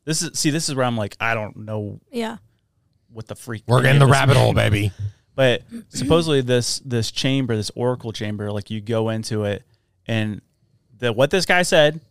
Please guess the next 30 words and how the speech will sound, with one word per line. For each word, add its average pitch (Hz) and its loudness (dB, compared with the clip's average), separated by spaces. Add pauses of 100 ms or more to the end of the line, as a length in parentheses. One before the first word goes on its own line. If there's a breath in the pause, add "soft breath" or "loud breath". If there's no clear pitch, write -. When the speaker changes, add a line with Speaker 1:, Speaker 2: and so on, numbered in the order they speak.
(380)
Speaker 1:
probably 131 4
not 156 2
true. 139 2 (160)
I 127 2
don't 143 -2
know. 120 0 (440 soft breath)
He 135 -8
says 135 0
people 143 0
have 113 0 (500)
claimed 131 0
that 110 0
they've 117 -4
gone 117 -2
into 120 -2
it 107 -4 (840)
and 113 -2 (180)
their 113 -2 (100)
cancer 131 -4
dies. - -12 (520)
Like, 127 -8
their 117 -4
Speaker 2:
<gasps> - -10
Speaker 1:
cancer 131 -2
cells 113 -2
regenerate 110 -6 (440)
from 113 -6
being 117 -2
in 107 -4
this 107 -6